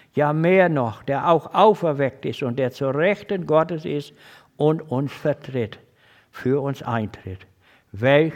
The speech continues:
eine Gnade. Und so macht der Herr sein Wort an unser aller Herzen segnen. Amen.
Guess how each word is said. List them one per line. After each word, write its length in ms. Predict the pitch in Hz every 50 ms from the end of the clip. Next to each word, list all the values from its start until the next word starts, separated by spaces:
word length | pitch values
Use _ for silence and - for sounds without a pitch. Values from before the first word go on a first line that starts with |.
| - -
eine 340 | 127 127 127 127 135 143 135
Gnade. 540 | 123 104 98 104 95 90 90 92 - 92 98 _ _ _ _ _ _ _ _ _ _ _ _ _ _ _ _ _ _ _ _ _ _ _ _ _ _ _ _ -
Und 160 | 101 101 101
so 240 | - - 156 190 185
macht 320 | 180 180 175 151 - -
der 80 | 160 139
Herr 240 | 135 147 151 143 131
sein 320 | 139 135 139 135 113 113
Wort 380 | 131 139 147 147 143 - - - _ _ _ _ _ _ _
an 180 | - 120 120 117
unser 360 | 120 117 104 110 107 - -
aller 380 | 156 160 170 175 170 175 175 160
Herzen 640 | 117 104 110 117 120 113 - - - 143 127 117
segnen. 580 | - 101 92 90 87 - - 87 87 92 90 - _ _ _ _ _ _ _ _ _ -
Amen. 440 | - - 87 90 90 87 87 85